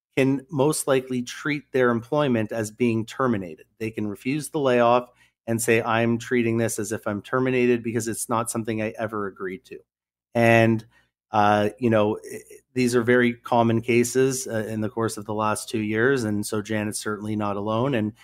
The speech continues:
it's definitely very frustrating when not only are you on a layoff, but you're watching your colleagues return to work all around you.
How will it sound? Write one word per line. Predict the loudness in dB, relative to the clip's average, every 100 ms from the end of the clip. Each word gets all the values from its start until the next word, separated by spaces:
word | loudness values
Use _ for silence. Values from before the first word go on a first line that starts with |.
| -10 -6
it's | 0
definitely | 0 2 0
very | 2 0 -2
frustrating | 0 0 0 -2 0 2 0 2
when | 2 2 0 -4 _ _ _
not | 4 4
only | 4 2 2
are |
you | 0 0
on | 0
a | 2
layoff, | 6 6 4 2
but | -2
you're | 0
watching | 2 2 2 0 0
your | 0 -2
colleagues | 0 2 2 -2 -4 -10 -12 _ _ -8
return | 0 2 2 0
to | 0
work | 4 4 4
all | 0 2
around | 2 4 4 0
you. | -6